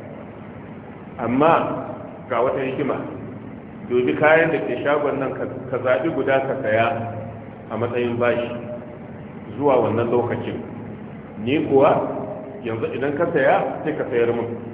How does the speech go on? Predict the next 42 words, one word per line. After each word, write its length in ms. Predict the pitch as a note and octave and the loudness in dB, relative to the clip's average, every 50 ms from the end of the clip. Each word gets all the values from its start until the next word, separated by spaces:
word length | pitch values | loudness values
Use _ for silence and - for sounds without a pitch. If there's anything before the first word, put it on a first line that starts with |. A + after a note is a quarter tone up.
| - - - - - - - - - - - - - - - - - - - - - - - - - - - - - - - - - - - - | -10 -12 -12 -12 -12 -14 -14 -14 -14 -14 -14 -14 -14 -14 -14 -14 -14 -14 -14 -14 -14 -12 -12 -12 -12 -14 -14 -14 -14 -14 -14 -14 -14 -12 -10 -4
To 100 | - C3 | -2 2
kaga 300 | - D#3 D3+ - D#3+ D#3 - | 4 6 6 6 4 2 4
sai 120 | F3 F3 | 4 6
ya 60 | E3 D3 | 6 6
nuna 220 | D3+ D3+ C#3+ D3+ | 6 4 4 4
wani 220 | C3+ C3 C3 C#3+ C3+ | 4 4 4 2 2
kaya 360 | C#3 D3 C#3+ C#3+ C#3+ C#3+ D3+ C#3+ | 4 4 6 8 8 6 6 4
a 140 | - - | 0 0
shago 300 | C3 C#3 D3 - - - B2+ | 2 2 2 2 0 -2 -2
sai 140 | C#3 B2 - | -2 -2 -2
ce, 100 | C3 B2 - | -2 -4 -4
"To 100 | - B2 A#2+ | -2 -2 0
na, 180 | C#3+ D3+ D3+ B2+ | 0 0 0 0
na 160 | C3 C#3+ E3 F#3+ | 4 4 6 6
zaɓi 240 | - - - - B2 | 6 6 4 4 2
wannan, 320 | B2 A#2+ A#2+ A#2 - - - - - - - - - - - - - - - - | 2 0 0 -2 -4 -4 -6 -8 -8 -10 -10 -10 -10 -12 -12 -12 -12 -10 -6 -2
ina 200 | D#3+ E3+ D#3+ D3 - | 2 2 2 2 4
son 140 | D3+ C#3 | 2 2
wannan," 220 | C#3 C#3 C3+ B2 - | 4 4 2 2 0
sai 140 | C3+ C#3 C3 B2+ | -2 -2 -2 -2
ce, 160 | C3+ B2 - | -2 -2 -2
"To 200 | B2 A2 F#2 - - - - | -2 -4 -4 -4 -6 -6 -2
kudin 300 | - F3 F3 F3 F3 F3 | 0 2 6 6 6 6
sa 80 | E3+ C#3+ | 6 4
kaza 300 | - C3 A2+ B2+ B2+ B2+ B2 | 4 4 6 8 8 8 8
ne, 140 | B2 - - - - - - - - - - - - - - - - - - | 6 4 0 -2 -4 -4 -4 -4 -6 -6 -8 -8 -10 -10 -12 -12 -10 -2 2
dama 320 | D#3+ E3 C#3+ D3 D3 D3 | 4 4 6 4 4 4
kai 120 | - D3+ D3 | 4 2 4
kana 220 | D3+ D#3 D3+ C#3 | 4 2 2 2
buƙatar 420 | B2+ B2 - D#3 D3 D3 D3 C3 - - | 0 0 0 0 0 0 0 -2 0 0
bashi 300 | C#3+ C#3+ C#3 C#3 - - C#3+ C#3 - - - - - | 0 0 0 -2 -4 -6 -6 -8 -10 -10 -12 -6 -2
kaza 260 | C3 B2 B2+ D3 D3 | 0 2 4 4 6
ne 160 | C#3+ B2 A#2 B2+ | 4 4 2 2
ko?" 180 | D#3 F#3+ F#3 - | 2 2 2 2
"Eh." 200 | C3 B2 - - - - - - - - - - - - - - - | 0 -2 -2 -4 -4 -4 -6 -8 -8 -8 -10 -10 -12 -12 -12 -8 -6
"To 80 | A2+ A2 | -4 -2
kudin 280 | - F3 E3+ F3 F3 E3+ | -2 0 2 4 4 4
sa 60 | D#3+ | 2
kaza 280 | - - - B2+ C#3+ C#3+ | 0 0 4 6 6 6
ne," 180 | C#3+ C#3+ C#3+ C#3 | 6 4 2 4
kaga 200 | C#3 C#3+ C#3+ D3 | 4 4 6 6
ya 100 | D3 D3 | 6 6